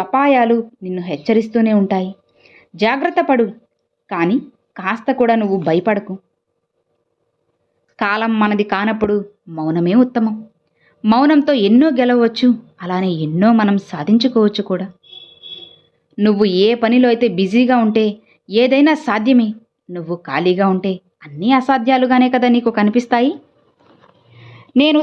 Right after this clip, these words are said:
సాధించగలను అన్న నమ్మకం నీకుంటే చాలు, ఇతరులతో నీకు అస్సలు పని లేదు. ఏ మనిషికైనా మనం విలువ ఇవ్వగలం, కానీ విలువ తేలేము కదా. అది ఎవరికి వారే స్వయంగా సంపాదించుకోవాలి. నమ్మకం,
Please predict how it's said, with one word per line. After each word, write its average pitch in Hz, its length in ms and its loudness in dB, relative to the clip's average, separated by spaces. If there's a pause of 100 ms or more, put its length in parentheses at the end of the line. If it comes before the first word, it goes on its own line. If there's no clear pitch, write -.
(120)
సాధించగలను 269 720 2 (320)
అన్న 196 120 0 (160)
నమ్మకం 214 340 2 (100)
నీకుంటే 185 400 0 (100)
చాలు, 190 220 -4 (480)
ఇతరులతో 190 540 -2
నీకు 175 240 -4
అస్సలు 214 360 -2
పని 214 220 -2
లేదు. 196 160 -6 (1400)
ఏ 190 160 2 (140)
మనిషికైనా 240 540 0
మనం 208 240 -2
విలువ 214 300 2
ఇవ్వగలం, 202 380 -2 (400)
కానీ 262 220 0 (100)
విలువ 196 180 2 (140)
తేలేము 214 420 0
కదా. 269 160 0 (800)
అది 180 180 -4 (140)
ఎవరికి 196 340 -2
వారే 180 240 -2 (380)
స్వయంగా 160 500 -4 (100)
సంపాదించుకోవాలి. 208 880 -2 (1400)
నమ్మకం, 196 460 -2